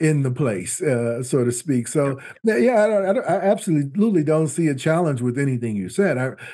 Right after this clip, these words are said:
Speaker 1: I really believe that, like I said, there's this mild depression going on
Speaker 2: Yeah.
Speaker 1: a-, around. And so sometimes, as you said, in the collective, we get caught up in it. And if we take that step back, as you did, uh, we can find ourselves back to our path.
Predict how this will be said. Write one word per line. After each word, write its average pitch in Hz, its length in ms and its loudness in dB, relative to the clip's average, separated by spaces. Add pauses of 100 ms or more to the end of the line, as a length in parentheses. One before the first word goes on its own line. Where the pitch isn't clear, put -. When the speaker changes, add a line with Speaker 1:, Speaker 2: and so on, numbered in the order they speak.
(100)
Speaker 1:
I 131 60 2
really 180 340 2
believe 135 500 0
that, 127 320 -2
like 147 240 -2
I 131 80 0
said, 165 260 -2
there's 131 220 -2
this 127 160 -6
mild 170 580 2
depression 160 640 -2
going 113 320 -2
on 104 360 -2
Speaker 2:
Yeah. 76 160 -8 (340)
Speaker 1:
a-, 127 40 -2 (100)
around. 117 640 -2
And 135 240 -4
so 151 260 0
sometimes, 156 800 0 (180)
as 139 220 0
you 165 80 2
said, 151 300 2
in 143 80 0
the 135 80 -2
collective, 147 640 -2
we 165 100 0
get 151 220 -2
caught 147 300 0
up 165 200 -2
in 104 220 -2
it. 92 180 -8 (220)
And 139 160 2
if 131 100 -2
we 139 80 2
take 180 300 0
that 170 160 2
step 143 320 -2
back, 151 260 2
as 127 220 -2
you 190 100 2
did, 104 460 -4 (280)
uh, 131 140 0
we 131 140 0
can 123 180 -4
find 139 320 0
ourselves 120 480 -2
back 110 280 -4
to 120 100 -2
our 104 120 -2
path. 95 420 -8